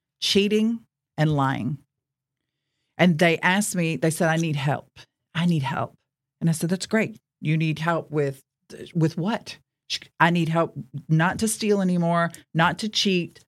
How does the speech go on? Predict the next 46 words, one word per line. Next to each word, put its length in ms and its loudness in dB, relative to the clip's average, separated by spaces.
not 260 0
to 100 0
lie. 560 0
Oh, 160 2
and 180 4
not 200 2
to 100 0
sneak 340 -2
around." 460 0
That 100 -2
was 140 -4
the, 200 0
the 140 -2
fourth 260 -4
thing, 140 -6
not 180 -2
to 80 -2
sneak 280 -6
around. 260 -8
Okay, 160 0
great. 300 -4
"When 160 4
did 140 2
you 80 -2
make 160 0
Jesus 320 -2
the 100 -2
Lord 180 0
of 80 -2
your 120 0
life?" 320 -4
"When 120 2
I 100 4
was 200 -2
eight 180 0
years 260 -2
old." 320 -6
Okay, 140 0
great. 360 -2
"So 440 2
then 160 2
you 80 0
were 80 2
baptized 400 0
after 160 -2
that?" 180 -2